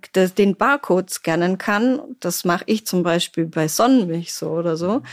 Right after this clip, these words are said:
Speaker 1: Und der mir dann die App dann anzeigt, so und so viel gute Stoffe sind drin, so und so viel nicht gute Stoffe sind drin.
Speaker 2: Okay, super Hinweis. Ähm, das werde ich auf jeden Fall auch machen. Und das mit dem Fett gedruckt, das wusste ich nicht.
Speaker 1: Okay,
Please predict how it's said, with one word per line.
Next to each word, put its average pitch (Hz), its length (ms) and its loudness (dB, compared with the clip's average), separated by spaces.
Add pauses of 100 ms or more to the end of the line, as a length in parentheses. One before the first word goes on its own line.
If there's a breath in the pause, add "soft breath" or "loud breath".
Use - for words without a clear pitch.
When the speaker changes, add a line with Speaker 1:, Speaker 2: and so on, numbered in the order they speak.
(300 loud breath)
Speaker 1:
Und 180 240 -2
der 185 160 2
mir 190 120 0
dann 185 300 0
die 190 160 0
App 196 280 -2
dann 196 160 -2
anzeigt, 185 540 0
so 208 120 0
und 196 180 4
so 190 120 -2
viel 180 160 -4
gute 226 280 0
Stoffe 196 340 0
sind 185 300 -2
drin, 185 180 2
so 175 120 0
und 175 100 2
so 180 120 -4
viel 175 200 0 (300)
nicht 185 380 0
gute - 260 -10
Stoffe - 360 -6
sind - 360 -10
drin. - 140 -12
Speaker 2:
Okay, - 180 -6
super 120 260 -4
Hinweis. 110 580 0
Ähm, 90 440 -6
das - 320 -6 (100)
werde 101 300 -2
ich 104 100 -8
auf 92 140 -6
jeden 110 160 0
Fall 92 160 -4
auch 113 180 0
machen. 104 260 -4
Und 101 60 -6
das - 160 -6
mit 92 80 -8
dem 87 80 -6
Fett - 240 -8
gedruckt, - 280 -12
das - 120 -12
wusste - 220 -12
ich - 80 -20
nicht. - 200 -20 (280)
Speaker 1:
Okay, 208 340 0